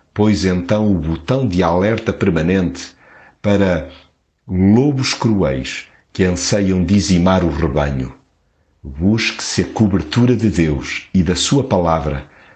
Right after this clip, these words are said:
para fazer face a qualquer mordivela do inimigo, incluindo o dinheiro, a raiz de todos os males. Até porque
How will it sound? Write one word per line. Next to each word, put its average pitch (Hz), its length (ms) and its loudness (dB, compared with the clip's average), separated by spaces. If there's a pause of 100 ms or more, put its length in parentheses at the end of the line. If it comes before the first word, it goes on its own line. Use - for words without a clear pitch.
para 92 140 -2
fazer 92 360 0
face 104 440 -2
a 92 40 -2
qualquer - 520 -2
mordivela 98 840 2
do 85 200 0
inimigo, 82 600 0 (520)
incluindo 90 560 0
o 85 40 -2
dinheiro, 85 640 0 (300)
a 78 80 -4
raiz 87 460 0
de 80 100 2
todos 76 400 -2
os 73 160 -2
males. 67 480 -2 (640)
Até 85 260 -2
porque 87 680 -2